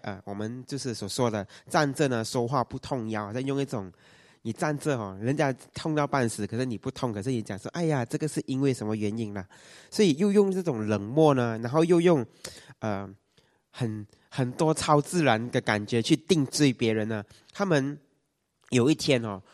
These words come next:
如果这些说话的人，他遇到一样的苦难哦，就成为了第五节所说的，这些因果报应的这些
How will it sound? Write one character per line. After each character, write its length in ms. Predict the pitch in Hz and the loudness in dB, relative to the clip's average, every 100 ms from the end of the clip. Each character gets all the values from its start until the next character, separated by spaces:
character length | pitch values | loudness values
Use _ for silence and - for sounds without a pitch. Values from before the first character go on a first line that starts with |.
| _ | _
如 180 | 120 160 | 0 0
果 220 | - 113 | 2 -2
这 100 | - | -2
些 200 | 156 135 | 0 0
说 280 | 120 - 127 | 0 2 0
话 220 | 123 135 | 0 -4
的 100 | 117 | -4
人， 280 | 98 98 92 - _ - | -6 -8 -10 -16 _ -8
他 260 | 180 160 | 0 2
遇 180 | 151 180 | 2 0
到 180 | 165 156 - | 2 0 0
一 160 | 190 | 0
样 160 | 170 143 | 2 2
的 100 | 117 | -2
苦 240 | - 101 | -6 -8
难 180 | 104 113 | -6 -6
哦， 220 | 104 92 - _ | -8 -12 -16 _
就 120 | - 175 | 0 0
成 240 | - 123 | 2 2
为 140 | 117 | 4
了 100 | 120 | 2
第 200 | 107 143 | 0 -2
五 120 | 101 104 | -2 -4
节 160 | - | -6
所 160 | 107 104 | -6 -6
说 240 | - 123 | -4 -4
的， 140 | 101 98 - - | -4 -6 -10 -4
这 120 | 180 | -2
些 280 | 165 156 139 165 | 2 4 4 4
因 160 | 151 | 0
果 180 | 151 104 | 0 0
报 220 | - 135 | 2 2
应 160 | 131 131 | 2 -2
的 200 | 117 101 | -2 -4
这 120 | 139 | -6
些 420 | 131 127 117 110 | -4 -2 -2 -4